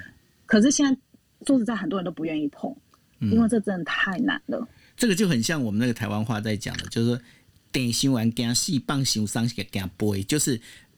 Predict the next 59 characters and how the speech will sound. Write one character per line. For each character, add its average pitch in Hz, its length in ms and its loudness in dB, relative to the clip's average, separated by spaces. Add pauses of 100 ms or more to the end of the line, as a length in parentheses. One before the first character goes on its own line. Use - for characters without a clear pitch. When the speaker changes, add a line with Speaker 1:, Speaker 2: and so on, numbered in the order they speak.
Speaker 2:
那 180 120 6
个 185 100 2
捏 202 260 4
得 185 120 0
太 220 200 2
紧， 120 180 0
Speaker 1:
嗯。 - 20 -4
Speaker 2:
怕 151 180 -2
他 143 160 0 (220)
被， 160 100 0
把 113 140 -4
他 117 60 -2
捏 131 260 2
死， 113 220 -2
然 113 100 0
后 139 60 -2
放 139 200 -2
太 131 180 0
松， 123 140 0
又 123 80 2
怕 123 120 -2
他 113 80 -2
飞 101 220 -2
走， 92 220 -6
对 90 100 -8
不 87 60 -6
对？ 80 180 -8 (840)
Speaker 1:
对， 226 160 6
对， 185 180 -2
对。 - 180 -8 (220)
所 269 180 2
以 247 40 4
现 247 120 4
在 240 60 -2
Speaker 2:
嗯。 247 180 -4 (100)
Speaker 1:
你 190 160 -6
说 214 260 -2
真 220 140 -2
的 220 120 2
有 180 260 -2
什 196 80 -8
么， 165 240 -6
我 180 100 4
觉 185 140 2
得 185 140 0
还 175 160 -2
是 214 120 2
有 190 100 4
点 170 200 -2
难， 160 220 2
就 196 80 -2
是 214 120 2
大 202 160 2
家 208 60 2
可 208 140 -12
能 160 100 -4
会 196 140 -4
想 170 160 -4
说 170 200 -2